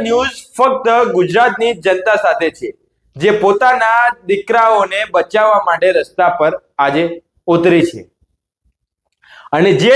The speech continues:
જનતા આજે પૂછી રહી છે, જો દારૂબંધી છે તો દારૂ ક્યાંથી આવે છે? જો પોલીસનું સન્માન મહત્વનું છે, તો એ જ સન્માન ગુંડાઓ સામે પણ રક્ષાય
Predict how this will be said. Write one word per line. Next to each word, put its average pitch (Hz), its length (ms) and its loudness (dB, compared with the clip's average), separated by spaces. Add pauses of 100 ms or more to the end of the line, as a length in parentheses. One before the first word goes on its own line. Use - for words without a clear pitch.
જનતા 233 540 2 (220)
આજે 220 320 2 (400)
પૂછી 190 300 0
રહી 214 240 2
છે, 208 180 -2 (100)
જો 190 200 -2
દારૂબંધી 220 760 0
છે 254 220 0 (760)
તો 202 100 2
દારૂ 190 500 4 (380)
ક્યાંથી 190 520 0 (140)
આવે 143 360 2 (100)
છે? 180 300 -2 (1200)
જો 202 160 2 (180)
પોલીસનું 233 580 -2 (160)
સન્માન 208 480 0
મહત્વનું 220 680 0
છે, 127 200 -10 (440)
તો 202 80 0 (280)
એ 277 160 4
જ 208 60 -4 (200)
સન્માન 196 500 -2
ગુંડાઓ 214 640 0
સામે 185 340 0
પણ 196 360 -4 (280)
રક્ષાય 226 580 0